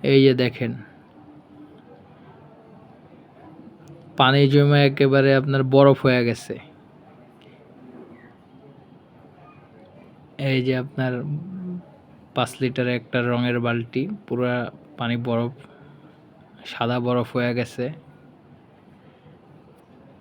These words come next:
এই যে আরও দেখতেছেন, ঠান্ডা কোয়ালিটি খুব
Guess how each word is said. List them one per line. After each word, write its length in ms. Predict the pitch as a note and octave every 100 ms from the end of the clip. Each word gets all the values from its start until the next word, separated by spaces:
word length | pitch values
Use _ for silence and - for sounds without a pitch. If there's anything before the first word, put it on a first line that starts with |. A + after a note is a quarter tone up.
| - - - _ - - - - - -
এই 140 | - C3
যে 120 | C3+
আরও 240 | C3 B2 B2+
দেখতেছেন, 560 | B2+ A#2+ - A#2+ B2+ B2 C#3 D#3+ - - - _ - - - - - - - - - - - - - -
ঠান্ডা 320 | - C#3+ C#3
কোয়ালিটি 480 | C3+ C#3+ C#3 C#3 C3+ C3+
খুব 220 | C#3